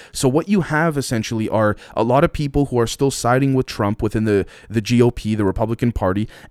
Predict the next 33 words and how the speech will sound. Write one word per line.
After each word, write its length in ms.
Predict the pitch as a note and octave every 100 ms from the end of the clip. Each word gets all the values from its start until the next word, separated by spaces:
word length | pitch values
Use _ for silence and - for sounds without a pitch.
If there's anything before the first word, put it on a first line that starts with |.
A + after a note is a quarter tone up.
| -
uh, 200 | A2+ A2
in 140 | A#2
the 40 | B2
States, 400 | - F#2+ G#2 -
and 280 | A2 A2+ A2 - -
you 180 | B2+ C3+
then 220 | D3 F#3+
have 400 | F#3 C3+ A2+ A2+
the 80 | B2
more 180 | A#2+ B2
traditional, 680 | - B2 C3 - B2+ A#2+ -
old 240 | A2+ A#2
school 440 | - - A#2 A2 - - -
military 640 | - C3 C3+ C3+ - B2 A#2+
industrial 460 | A#2+ A2+ - A2
complex, 680 | - A#2+ G#2 - G#2 G2 - -
uh, 60 |
neocon 920 | G2+ G#2+ B2 A2+ A2+ - A2 G#2 G2+ - - -
elitist 640 | A2+ A2 A#2+ A#2 A2+ -
Republicans, 720 | G#2+ - A2 A2 - G2+ G2 -
such 220 | - G#2+ G#2+
as 140 | G2+
her 100 | B2
father, 320 | B2+ C3 G#2+
Dick 180 | F2 -
Cheney, 280 | - G2+ F2
for 160 | F#2
example, 480 | F#2+ G2 F2 - D3 - -
that 140 | A#2
are 80 | A2+
saying 300 | - A#2 G#2+
this 140 | A2
is 140 | G#2+